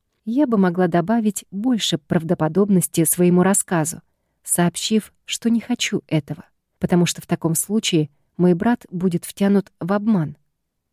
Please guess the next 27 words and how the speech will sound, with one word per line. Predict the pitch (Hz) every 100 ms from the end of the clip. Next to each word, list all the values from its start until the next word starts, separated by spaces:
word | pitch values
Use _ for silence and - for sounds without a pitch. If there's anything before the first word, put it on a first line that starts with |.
| -
Но | 170
молчу, | 170 170 - 139 - _ _ _
потому | 190 - 202 214
что | -
хочу | 208 220 -
скрыть, | 233 - 202 143 - _ _
о | 160
ком | - 160 156
идет | 147 147 160
речь, | 185 - - _
от | - 170
Гая. | 165 170 - _ _ _ _ -
Лэнс | 190 277 285 - -
вновь | 180 180 233 247
призадумался. | - 247 254 233 220 143 147 - - _ _ _ _
Кажется, | 185 214 202 - - 143 _ _ _ _
он | 269 285
перебирает | - 196 175 202 233 214
все | - 214
возможные | 202 190 196 190 196 196
варианты | 214 214 170 147 - - _ _ _
и | 165
пытается | 151 156 180 190 - 170
воссоздать | 156 165 - 160 151 156 -
картинку | - 156 - 196 185 170 - -
будущих | 170 165 165 175 180
действий. | 165 147 - 143